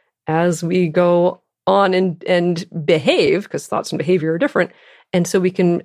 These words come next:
make our behavior work in line with our values, even as we carry this thought along with us.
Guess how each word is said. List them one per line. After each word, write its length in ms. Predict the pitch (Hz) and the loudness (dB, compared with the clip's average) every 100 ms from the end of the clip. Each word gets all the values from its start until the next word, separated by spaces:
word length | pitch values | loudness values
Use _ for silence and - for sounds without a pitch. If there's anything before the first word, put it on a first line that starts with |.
| 170 | -2
make 200 | 196 185 | 0 2
our 100 | 180 | 0
behavior 680 | 160 - 311 254 160 160 160 _ _ _ _ | -2 0 0 4 4 2 0 _ _ _ _
work 260 | 180 175 165 | -2 0 2
in 140 | 175 | 2
line 200 | 175 170 | 2 2
with 140 | 165 156 | 0 0
our 140 | 151 | -2
values, 560 | 156 202 208 - 123 - _ _ _ - | 2 0 0 -2 -6 -10 _ _ _ -4
even 240 | 214 185 | 0 2
as 140 | 165 151 | 0 0
we 80 | 156 | -6
carry 360 | - 175 165 | -4 -2 -2
this 220 | 160 - | -4 -8
thought 240 | - 165 - | -8 -8 -4
along 320 | 165 151 - | -6 -4 -6
with 180 | 180 - | -6 -8
us. 300 | - - | -16 -18